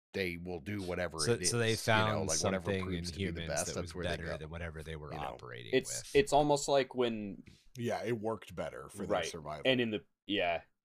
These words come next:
Speaker 3: And I think it's also just the human adaptability.
Speaker 1: Yes.
Speaker 3: Like, it's covered
Speaker 1: Yeah.
Speaker 3: in Star Trek that humans are super adaptable to almost any environment you put them, and they have enough intelligence to kind of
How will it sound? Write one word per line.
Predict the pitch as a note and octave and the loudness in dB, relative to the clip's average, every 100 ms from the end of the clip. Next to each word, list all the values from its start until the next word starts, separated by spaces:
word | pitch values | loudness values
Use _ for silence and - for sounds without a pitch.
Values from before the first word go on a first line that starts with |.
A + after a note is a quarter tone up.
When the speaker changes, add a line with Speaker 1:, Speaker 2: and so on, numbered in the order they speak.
| - | 2
Speaker 3:
And | B2+ A2 | 2 4
I | B2 | 2
think | B2+ D#3+ | 4 2
it's | C#3+ | 4
also | C#3+ B2+ C3 | 6 6 4
just | A2+ A#2 - | -2 -4 -6
the | |
human | G2 A#2+ A2 G2+ | -4 -2 -2 -2
adaptability. | F2 G2 F#2+ - D2+ F2+ E2 - - _ _ | 0 0 0 -4 -4 -4 -4 -8 -16 _ _
Speaker 1:
Yes. | A#2+ G#2+ | 0 0
Speaker 3:
Like, | G2+ | 0
it's | G#2+ | -2
covered | - C3+ A#2+ | 4 4 4
Speaker 1:
Yeah. | F#2+ | 0
Speaker 3:
in | |
Star | - A#2 G#2+ | 0 0 0
Trek | G2 - | -2 -6
that | F2 A#2+ | -4 2
humans | C3+ B2 G2 | 4 2 0
are | F2+ | -6
super | - - A2+ C3+ A2 F2+ | -6 -2 0 0 0 -2
adaptable | E2+ F#2 F#2 - E2 | 2 2 0 -4 -8
to | E2 | -2
almost | F2 E2+ E2 - | -4 -4 -8 -8
any | G2 F#2+ | -8 -6
environment | D#2+ D#2 E2+ E2 E2 | -6 -2 -2 -4 -12
you | - | -14
put | - F2+ | -8 -8
them, | - - | -8 4
and | C3+ C3+ G#2 - | 6 6 0 -4
they | - G#2+ | 0 4
have | A2 G#2 | 6 4
enough | G2+ F#2+ | 0 -4
intelligence | F#2+ F2 G#2+ G2 F2+ E2+ - | -6 -2 0 0 -4 -10 -12
to | - | -12
kind | - F#2+ | -8 -8
of | E2+ | -8